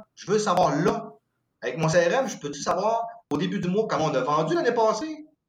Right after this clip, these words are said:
Au milieu du mois, on a-tu atteint les objectifs ? Ce qu'on appelle en anglais le clear snapshot, je veux savoir là si ça va bien. Donc ça, c'est important dans un C R M aussi. Puis trois, puis la troisième chose, c'est de, de, la gestion de tout ça, là.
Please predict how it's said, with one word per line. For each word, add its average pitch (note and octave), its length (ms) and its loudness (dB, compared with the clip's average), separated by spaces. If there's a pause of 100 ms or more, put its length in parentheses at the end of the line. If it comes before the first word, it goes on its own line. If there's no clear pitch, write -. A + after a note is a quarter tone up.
(200)
Au C#3 100 -8
milieu F#3+ 260 4
du G#3 60 4
mois, A#3+ 200 4
on - 20 0
a-tu - 140 0
atteint - 180 0
les E4+ 160 2
objectifs ? D4+ 480 -4 (720)
Ce - 100 -20
qu'on D#3+ 80 0
appelle A#3 180 4
en G#3 80 4
anglais E3+ 220 2
le D3+ 160 2
clear F#3+ 200 2
snapshot, D#3 600 0
je D#3 160 -6
veux - 80 4
savoir F3+ 480 2
là F#3+ 160 4
si - 80 -2
ça A#2+ 120 -4
va A#2 100 -4
bien. C3+ 160 -10 (800)
Donc A#2 160 -14
ça, A#3+ 140 0
c'est G#3 120 -2
important E3 240 0
dans F3+ 160 2
un D#3 60 0
C D#3+ 100 -4
R D3+ 160 2
M F3+ 120 0
aussi. - 380 -8 (600)
Puis D3 100 -18
trois, - 340 0
puis - 100 0
la E3+ 60 6
troisième F3+ 280 2
chose, A3+ 280 2
c'est E3 80 -8
de, D3+ 60 4
de, B2+ 440 -2 (320)
la C#3 160 4
gestion F#3 500 2
de - 60 -6
tout - 100 -8
ça, A3 100 4
là. - 300 4